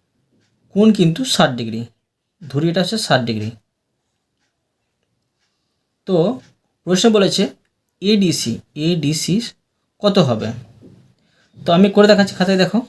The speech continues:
করব যে সামন্তরিকের, সামন্তরিকের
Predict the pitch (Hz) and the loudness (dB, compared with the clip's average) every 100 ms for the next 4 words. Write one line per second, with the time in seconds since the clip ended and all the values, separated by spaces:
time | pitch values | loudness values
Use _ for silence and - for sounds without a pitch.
0 | _ _ _ _ _ _ _ - - _ | _ _ _ _ _ _ _ -20 -20 _
1 | _ _ _ - 190 151 240 - _ _ | _ _ _ -2 0 0 -6 -10 _ _
2 | _ _ _ _ _ _ _ _ _ _ | _ _ _ _ _ _ _ _ _ _
3 | _ _ _ _ _ _ _ _ 139 123 | _ _ _ _ _ _ _ _ -6 -4
4 | 120 - _ - 151 185 214 220 196 151 | -4 -10 _ -4 0 4 4 2 0 -2
5 | - - _ _ _ _ _ _ _ _ | -2 -10 _ _ _ _ _ _ _ _
6 | _ _ _ _ _ _ _ _ _ _ | _ _ _ _ _ _ _ _ _ _
7 | _ _ _ _ _ _ _ _ _ _ | _ _ _ _ _ _ _ _ _ _
8 | - 143 143 151 - 180 247 _ _ _ | -8 -4 -2 -4 -6 -6 -8 _ _ _
9 | _ _ _ _ _ _ _ _ _ _ | _ _ _ _ _ _ _ _ _ _
10 | _ _ _ _ _ _ _ _ _ _ | _ _ _ _ _ _ _ _ _ _
11 | - 139 147 143 156 | -8 -6 -4 -2 -2